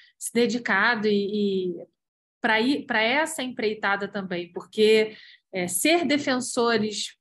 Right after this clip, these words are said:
é, e defensoras públicas tão engajados e tão vocacionados como vocês são, né, já é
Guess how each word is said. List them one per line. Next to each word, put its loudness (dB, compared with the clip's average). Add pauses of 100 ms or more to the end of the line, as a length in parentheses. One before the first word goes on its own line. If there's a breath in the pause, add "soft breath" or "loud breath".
é, -2
e -2
defensoras -2
públicas -2
tão -2
engajados -2
e -4
tão -2 (320 loud breath)
vocacionados 0
como -6
vocês -4
são, -2
né, -4 (240 loud breath)
já 2
é 0